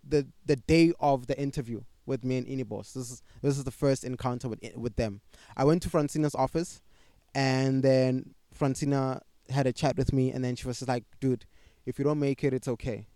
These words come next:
As long as you show them what you can deliver, you know." And then, uh, when I went there, uh, to, to the Ini Boss offices, um, remember,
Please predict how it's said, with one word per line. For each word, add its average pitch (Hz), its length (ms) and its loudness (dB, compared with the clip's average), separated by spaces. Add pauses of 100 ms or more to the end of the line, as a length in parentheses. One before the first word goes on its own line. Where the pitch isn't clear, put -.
(240)
As 127 180 -4
long 147 180 0
as 143 120 -4
you 127 80 -6
show 139 240 -4
them 123 200 -4
what 123 180 -4
you 127 80 -2
can 120 180 -4
deliver, 139 340 0 (300)
you 120 120 4
know." 107 180 -2 (560)
And 160 180 0
then, 160 440 2 (160)
uh, 147 320 4
when 151 260 0
I 147 80 2
went 170 320 0
there, 117 260 0 (680)
uh, 127 380 0 (100)
to, 135 380 0
to - 120 -12
the 127 100 -4
Ini 143 200 -2
Boss 131 240 -2
offices, 127 680 -6 (560)
um, 120 480 -2 (480)
remember, 151 360 -2